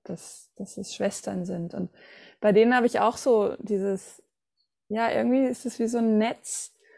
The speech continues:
Und wir sind nicht besonders eng, wir sehen uns nicht ständig, aber einmal im Monat kommen vielleicht fünf Frauen zusammen. Und ich weiß, wenn ich,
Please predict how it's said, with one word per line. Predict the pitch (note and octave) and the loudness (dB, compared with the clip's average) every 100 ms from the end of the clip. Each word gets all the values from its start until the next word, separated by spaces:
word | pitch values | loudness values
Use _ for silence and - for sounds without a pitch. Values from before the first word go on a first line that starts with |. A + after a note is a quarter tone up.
| _ | _
Und | G#3+ | -4
wir | G#3 | 0
sind | A3+ | 2
nicht | B3 - | 2 0
besonders | A#3 G#3+ G#3 - | -4 -2 -2 -2
eng, | C4+ C#4 | 0 2
wir | A3+ | 2
sehen | B3 B3+ | 2 0
uns | B3 A#3+ | -4 -6
nicht | A#3+ - | -8 -6
ständig, | - A#3 A#3 A#3 A#3+ | -4 0 2 0 -2
aber | G#3+ - | -6 -4
einmal | B3 B3 | -2 0
im | A3+ | 0
Monat | A3+ A3+ A3 | 0 -2 -6
kommen | - G#3+ G#3+ G#3 G#3 | -6 -2 0 -2 -6
vielleicht | - G3+ - | -10 -10 -4
fünf | A#3+ A3+ | -2 -2
Frauen | - G#3 G3+ | -4 -6 -4
zusammen. | - G3+ G3+ G3+ G3 | -4 -4 -2 -2 -2
Und | G3 | -2
ich | - | 0
weiß, | G#3 G#3+ - | 2 2 0
wenn | G#3 | 0
ich, | G3+ G3+ | 0 -2